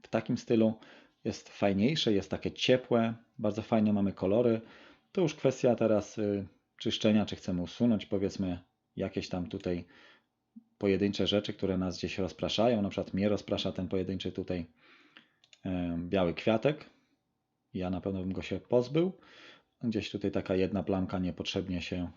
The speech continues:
y, jasna świeciła. Można by pozbyć się tutaj tej jednej trawy, jeśli komuś by ona przeszkadzała. W moim przypadku myślę, że ona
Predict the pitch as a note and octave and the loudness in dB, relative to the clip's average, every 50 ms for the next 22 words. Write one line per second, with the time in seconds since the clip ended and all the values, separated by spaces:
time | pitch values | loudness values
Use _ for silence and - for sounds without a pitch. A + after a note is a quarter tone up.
0 | _ _ _ _ - - F2+ F2 F2 E2+ E2+ F2 - - - A2 G2 F#2+ E2+ E2 | _ _ _ _ -10 -8 -6 -6 -6 -6 -6 -8 -10 -10 -8 -4 -2 -2 -2 -2
1 | - F2+ D#2+ - - F2+ D#2 - G#2+ G2 G2 A2 B2+ D3+ - _ _ _ _ _ | -6 -8 -8 -4 -6 -6 -4 -2 0 2 2 2 0 -4 -8 _ _ _ _ _
2 | _ _ _ _ _ _ _ _ _ _ _ _ - - - - - - - _ | _ _ _ _ _ _ _ _ _ _ _ _ -20 -18 -18 -18 -18 -18 -20 _
3 | _ - G2 G2 G#2+ A2+ A#2 G2+ F#2+ G2 - - G2+ G2 G2+ G2+ G2 - - G#2 | _ -4 0 0 2 2 2 2 2 0 -2 0 -2 -2 -2 -4 -4 -4 -4 -4
4 | F#2+ E2+ D#2+ - G#2 - F#2 F2 F2 F2 - _ _ _ _ _ _ _ _ _ | -4 -4 -4 -6 -6 -4 -4 -4 -4 -6 -10 _ _ _ _ _ _ _ _ _
5 | - G2+ F#2+ F2+ F2 D#2+ E2+ F2 F2+ - A2+ A2+ A#2 A2+ A#2 A#2 A#2 A#2+ - _ | -2 0 0 0 0 -2 -4 -6 -4 0 2 2 2 4 2 0 0 0 -4 _
6 | _ - - G2+ F#2+ - - - - - G2+ G2+ G#2+ A2+ A2+ A2 A2+ A2 G#2+ G2+ | _ -10 -6 -6 -4 -6 -6 -12 -8 -4 0 2 2 2 2 2 2 0 0 0
7 | - - - - - G2+ G2 G2+ G2+ G2 F#2 F2 - - - C3 C#3+ B2+ - A#2+ | -2 -4 -8 -4 -4 -2 0 0 0 0 -2 -4 -4 0 0 0 0 0 -4 -4
8 | - A2+ G#2+ - - - G2+ G2+ F#2+ - G#2 G2 F#2+ G2 F#2 F2+ F2 E2 | 0 -2 -2 -2 -2 -2 -2 -2 -2 0 -2 -2 0 0 -2 -2 -2 -4